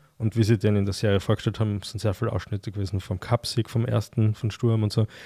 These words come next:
Und das ist natürlich cool, aber es gehen in die Geschichten echt nicht aus. Und zwar ging's diesmal um einen Superfan von Wrexham, der seit zweiundneunzig Jahren ins Stadion geht.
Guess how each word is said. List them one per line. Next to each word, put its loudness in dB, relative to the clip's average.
Und -2
das -8
ist 2
natürlich 2
cool, 8
aber 2
es -4
gehen 0
in 0
die -2
Geschichten -8
echt -4
nicht -2
aus. -6
Und -8
zwar 2
ging's 0
diesmal 4
um 0
einen -2
Superfan 2
von -2
Wrexham, 2
der 6
seit 0
zweiundneunzig 2
Jahren 4
ins 0
Stadion -2
geht. -8